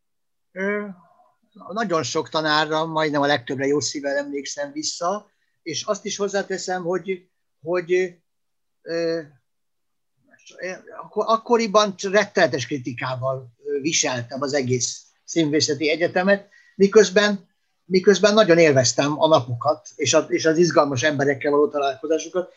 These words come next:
tele voltam kritikával. Tehát, ö, úgy éreztem, hogy egy csomó minden, minden fontossal nem foglalkozunk, és hogyha én kiteszem a lábam a főiskoláról, és elmegyek a Kassák Klubba, és megnézem Halász Péter előadását, mindenki csak ül meg áll, akkor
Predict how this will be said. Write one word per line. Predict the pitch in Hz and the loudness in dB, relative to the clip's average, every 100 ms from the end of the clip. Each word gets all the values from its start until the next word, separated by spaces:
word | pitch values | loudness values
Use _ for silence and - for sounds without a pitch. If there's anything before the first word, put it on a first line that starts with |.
| _ | _
tele | 208 196 | 4 6
voltam | 170 160 131 151 | 8 6 6 0
kritikával. | 127 131 131 123 120 117 110 117 - | 0 -4 -6 -8 -10 -10 -12 -14 -10
Tehát, | 143 147 175 | -10 -4 -2
ö, | 165 - _ _ _ _ | -2 -4 _ _ _ _
úgy | 202 | 4
éreztem, | 185 180 165 180 | 6 6 6 4
hogy | 180 175 | 4 4
egy | 170 | 6
csomó | 214 175 156 | 6 4 2
minden, | 180 143 143 147 131 - _ | 0 2 0 -2 -8 -18 _
minden | 165 170 143 123 | -8 -4 -4 0
fontossal | 175 139 143 160 | -2 0 -2 2
nem | 156 170 | 4 2
foglalkozunk, | 120 131 131 123 139 120 147 139 | 2 0 2 0 -2 -4 -6 -6
és | 147 - | -8 -6
hogyha | 147 156 | -6 -2
én | 160 160 156 _ _ _ _ _ | -2 -4 -10 _ _ _ _ _
kiteszem | 226 196 - 165 | -2 0 2 4
a | 156 | 6
lábam | 165 156 143 | 6 4 2
a | 143 135 131 | -2 -4 -2
főiskoláról, | 185 185 - 180 185 190 | 2 2 4 2 4 2
és | - | 0
elmegyek | 185 185 165 151 | -2 -2 -4 -6
a | 160 | -6
Kassák | 180 175 165 147 | -4 -4 -4 -4
Klubba, | 151 151 143 185 190 _ | -6 0 2 2 -2 _
és | - | -8
megnézem | 175 170 160 143 160 | -4 -2 -2 2 0
Halász | 143 175 143 | 2 2 0
Péter | - 165 135 147 | -2 -4 -4 -6
előadását, | 151 147 135 135 123 147 147 | -2 -2 -4 -6 -8 -10 -10
mindenki | 170 156 143 - | -12 -10 -10 -12
csak | - 127 | -16 -8
ül | 185 156 | -6 -4
meg | 143 | -4
áll, | 127 127 160 202 _ _ _ _ | -4 -2 -2 -4 _ _ _ _
akkor | 170 165 170 170 165 | -2 0 4 2 2